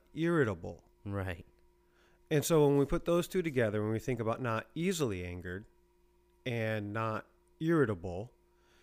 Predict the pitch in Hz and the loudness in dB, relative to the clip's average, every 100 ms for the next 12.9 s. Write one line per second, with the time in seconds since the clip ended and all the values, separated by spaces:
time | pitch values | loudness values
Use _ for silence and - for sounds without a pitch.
0 | _ _ _ _ _ 131 131 - - 151 | _ _ _ _ _ -4 -4 -6 0 4
1 | 175 170 - 147 135 - 139 135 123 107 | 4 4 2 2 2 2 0 0 0 0
2 | 131 131 127 117 104 _ _ 113 110 104 | 2 2 0 -2 -6 _ _ -8 -6 -2
3 | 123 147 113 92 95 - 123 131 123 127 | 0 0 -2 -6 -10 -4 -2 0 0 -2
4 | - 135 117 107 113 110 113 104 92 95 | -2 -4 -4 -6 -6 -4 -4 -6 -10 -14
5 | - _ - 120 135 135 120 123 120 117 | -20 _ -8 -2 0 0 0 -2 -2 -2
6 | 113 - _ _ 127 120 107 95 95 - | -4 -10 _ _ -4 -4 -4 -6 -10 -12
7 | - - - 143 175 190 - 170 131 127 | -20 -12 -8 -4 0 0 0 -2 0 2
8 | 131 113 95 - _ _ _ _ _ _ | 4 2 0 -6 _ _ _ _ _ _
9 | - - - 131 120 120 117 113 104 _ | -10 -8 -4 -2 2 2 2 0 -4 _
10 | _ _ _ _ _ - 123 117 104 107 | _ _ _ _ _ -2 0 0 -2 -4
11 | 110 107 104 92 92 90 _ 107 98 101 | -2 -2 -4 -6 -8 -12 _ -12 -8 -8
12 | 117 120 113 110 101 - 107 110 101 | -8 -6 -4 -4 -4 -4 -2 -4 -8